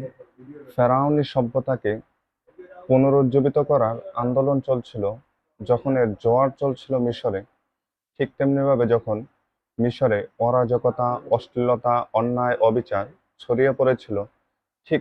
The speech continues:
তেমনিভাবে মিশরের সামাজিক এবং রাজনৈতিক প্রতিটি ক্ষেত্রে নাস্তিকতা, নাস্তিক্যবাদ জড়িয়ে পড়েছিল এবং নাস্তিক্যতাবাদের ছোঁয়াছুঁয়ি এবং এর ব্যাপক প্রচার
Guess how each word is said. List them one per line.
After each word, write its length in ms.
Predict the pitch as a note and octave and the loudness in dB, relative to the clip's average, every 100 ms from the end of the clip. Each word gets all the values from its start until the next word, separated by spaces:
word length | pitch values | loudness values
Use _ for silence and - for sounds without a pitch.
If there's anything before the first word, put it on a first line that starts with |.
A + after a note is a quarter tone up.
| - | 0
তেমনিভাবে 540 | C#3+ C#3 C3+ B2 G#2 G#2+ - - A#2+ | 2 2 4 2 2 -4 -8 -2 0
মিশরের 500 | A#2+ - A#2 G#2+ G#2+ _ _ _ _ _ - | 0 -2 0 0 -4 _ _ _ _ _ -14
সামাজিক 640 | - A#2+ B2 B2 C3 B2+ - A2 | -2 0 0 0 0 0 2 2
এবং 140 | A2+ A2+ A2 | 2 0 0
রাজনৈতিক 520 | A2 A2 C3 G#2 G2+ - _ _ - | 0 0 -2 0 -4 -6 _ _ 2
প্রতিটি 400 | D3 D3+ D#3 D3+ | 2 2 -4 -2
ক্ষেত্রে 360 | C#3+ C3 A2+ G#2+ B2 - - _ _ - | 0 -2 2 0 0 -16 -20 _ _ -4
নাস্তিকতা, 680 | A#2+ C3+ - C3 D3 C#3+ C#3 B2+ - A#2 | -2 -2 -4 -2 0 4 4 2 -2 -2
নাস্তিক্যবাদ 600 | B2+ - C#3 - C#3 C#3 A#2 | -2 0 -4 0 4 4 4
জড়িয়ে 280 | A#2+ B2+ C#3 C#3 | 2 4 4 2
পড়েছিল 380 | C3+ - B2 G#2+ B2 C#3 _ _ _ _ _ _ - - A#2+ | 0 0 -4 -4 -6 -18 _ _ _ _ _ _ -20 -2 0
এবং 120 | B2 C3 | 2 2
নাস্তিক্যতাবাদের 840 | B2+ - C#3+ D3 C#3+ C#3 C#3 A#2+ A#2+ _ _ - | 0 -2 -2 0 2 4 4 4 2 _ _ -8
ছোঁয়াছুঁয়ি 580 | C3+ C3 - C#3+ A#2+ A#2 - _ - - _ A#2 | 0 2 2 2 2 2 -8 _ -20 -20 _ 0
এবং 160 | A2 B2+ A#2+ A2+ | 2 2 4 4
এর 100 | A2 - _ _ - D3+ D#3+ D#3+ - - A#2 | 2 -4 _ _ -20 -20 -18 -18 -14 4 6
ব্যাপক 260 | C3 D3+ C3+ | 6 4 0
প্রচার 320 | - C#3+ D#3 | 2 4 4